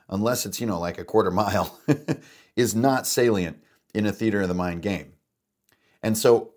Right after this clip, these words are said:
your D M instincts might be twitching a little bit as you're seeing this sort of, you know,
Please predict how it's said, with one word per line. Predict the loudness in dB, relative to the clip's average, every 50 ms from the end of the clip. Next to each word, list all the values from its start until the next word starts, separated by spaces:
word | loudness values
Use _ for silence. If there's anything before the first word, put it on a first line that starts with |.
| _ _ -10
your | -6 2 6 6 6 6 6
D | 2 0 -2 0 0
M | 2 2 2 2 0 0
instincts | 0 0 0 -2 -2 -2 -4 -4 -2 -2
might | -2 -2 -2 -2
be | -6 -6
twitching | 0 2 4 4 4 2 -2 -2
a | -2
little | 0 0 0 0 2
bit | 2 2 2 2
as | 0 0 -2 0 0 -2
you're | -2 -2
seeing | -4 -6 -8 -8 -6 -6 -4 -4 -2 -2 -2 -2
this | -2 -2 -2 -4
sort | -4 -2 0 0
of, | -2 -2 -4 -12 _ _ _ _ _ _ _ _ _ -14
you | -8 -6 -4
know, | -2 0 0 -2 -2 -6 -8